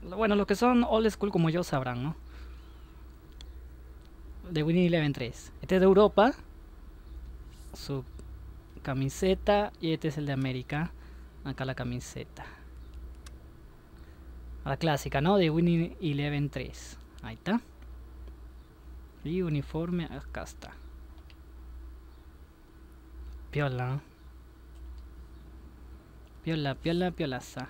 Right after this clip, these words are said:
Bueno, como pueden ver, ahí está Ronaldo, Maradona, todos los, las leyendas. Acá está David Beckham, está que elegante, elegante, elegante.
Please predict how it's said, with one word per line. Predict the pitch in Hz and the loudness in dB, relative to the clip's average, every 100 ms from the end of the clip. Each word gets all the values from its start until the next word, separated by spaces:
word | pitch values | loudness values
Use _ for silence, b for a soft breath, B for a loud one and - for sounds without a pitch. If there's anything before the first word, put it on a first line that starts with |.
| - B B B B | -12 B B B B
Bueno, | 254 285 | 4 8
como | 247 | 6
pueden | 226 269 | 10 8
ver, | 254 | 10
ahí | 277 | 8
está | 220 | 8
Ronaldo, | 196 180 175 247 262 233 | 10 10 10 8 8 8
Maradona, | 214 170 156 143 160 254 247 208 - - | 8 8 8 6 6 6 8 6 2 -2
todos | - 254 269 247 | 4 6 8 8
los, | 247 214 202 175 | 8 8 8 6
las | 180 160 | 6 6
leyendas. | 160 156 151 185 240 214 208 247 - - B B B B B | 6 6 8 8 10 8 8 6 2 -10 B B B B B
Acá | 127 156 | 0 2
está | 151 160 | 4 6
David | 170 175 175 156 156 135 127 | 4 6 6 6 4 2 2
Beckham, | 170 196 - 170 170 185 | 6 6 4 2 4 4
está | 190 - 151 | 2 -4 -6
que | - - - - | -4 -8 -8 0
elegante, | 220 233 - - 202 220 - 160 185 170 - 147 175 196 - - - | 2 2 0 0 2 2 -2 0 2 2 0 0 0 -2 -10 -18 2
elegante, | 220 240 - 190 240 254 196 156 143 139 135 127 139 - - - - - - | 6 6 2 4 6 6 2 4 4 2 0 -4 -6 -12 -20 -20 -18 -18 -8
elegante. | - 143 165 147 131 139 | -6 -2 0 0 -2 -6